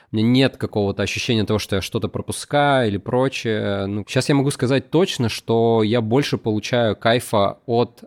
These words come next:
настоящего общения с, э, своими друзьями, за которыми я следил. В те моменты, когда я с ними встречаюсь, я искренне интересуюсь их жизнью, потому что я реально не знаю, что у них происходит. Вот буквально сегодня, сегодня мне мой друг Саша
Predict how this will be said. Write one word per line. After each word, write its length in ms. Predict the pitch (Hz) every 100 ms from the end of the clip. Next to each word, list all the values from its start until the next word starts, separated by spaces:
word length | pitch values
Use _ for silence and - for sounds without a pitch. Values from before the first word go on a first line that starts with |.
| _
настоящего 640 | 110 - 117 127 - 107 98
общения 500 | - 127 113 92 - _
с, 200 | - -
э, 480 | 98 98 98 98 92
своими 380 | - - 117 110
друзьями, 640 | 104 104 131 175 185 98 - -
за 140 | 110
которыми 360 | - 117 107 101
я 80 |
следил. 460 | 98 113 104 101 90
В 100 | -
те 140 | -
моменты, 340 | 131 123 127 123
когда 180 | 107 110
я 40 |
с 120 | 104 113
ними 140 | 107
встречаюсь, 580 | - 101 160 165 113 - - -
я 80 | 127
искренне 580 | - 147 147 - 127 104
интересуюсь 560 | 98 104 104 127 123 -
их 100 | 104
жизнью, 420 | 120 185 165 98
потому 400 | - 123 120 160
что 160 | 180 151
я 240 | 135 147
реально 320 | 147 156 165 156
не 140 | 143
знаю, 500 | 127 127 143 160 160
что 280 | 139 - 147
у 60 | 143
них 220 | 143 147
происходит. 840 | - 117 113 - 143 131 101 - - -
Вот 240 | 113 - -
буквально 380 | 120 139 160 165
сегодня, 640 | - 131 131 127 101 87 92
сегодня 440 | - 113 123 98 92
мне 140 | 101
мой 300 | 110 113 110
друг 180 | 107 110
Саша 480 | 143 175 - 101